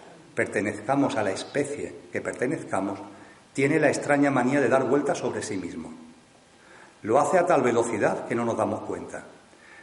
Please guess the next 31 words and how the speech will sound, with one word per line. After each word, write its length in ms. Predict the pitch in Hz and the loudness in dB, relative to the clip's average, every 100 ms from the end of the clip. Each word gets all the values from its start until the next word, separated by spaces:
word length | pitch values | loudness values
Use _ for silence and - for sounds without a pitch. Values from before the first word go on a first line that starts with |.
| - | -6
Pero 200 | 107 131 | 0 2
es 60 | 139 | 2
que 80 | |
además 300 | 175 160 160 | 2 2 2
de 60 | 123 | 2
dar 180 | 131 139 | 2 4
vueltas 320 | 131 113 113 | 2 2 -2
sobre 260 | 113 101 101 | -4 -4 -4
sí 140 | 135 | -2
mismo, 680 | 160 170 143 156 - - - - - - | -2 0 2 0 -2 -8 -14 -20 -20 -4
gira 300 | 151 170 165 | 2 4 4
en 160 | 135 | 4
torno 260 | 156 160 147 | 4 4 2
a 40 | |
una 140 | 127 123 | 2 -2
estrella 420 | - 160 175 180 | -2 0 2 2
que 100 | 151 | 2
llamamos 420 | 117 113 113 110 | 0 0 -2 -4
Sol. 300 | 98 87 - - - - _ _ - - - - - | -6 -8 -12 -16 -20 -20 _ _ -20 -20 -20 -20 -4
Lo 160 | 113 | 0
viene 300 | 107 147 165 | 4 4 4
haciendo 500 | 156 - 160 170 165 | 2 2 0 2 4
hace 220 | 147 160 143 | 2 2 2
no 120 | 131 | 2
menos 360 | 143 165 - | 2 2 2
de 100 | 127 | -2
cuatro 340 | 117 123 120 107 | 0 0 0 -2
mil 320 | 120 175 190 | 0 0 0
millones 840 | 160 127 131 123 131 123 120 - 110 | -2 0 0 2 4 4 0 -4 -4
de 140 | 110 | -2
años, 420 | 98 - - - | -2 -4 -10 -12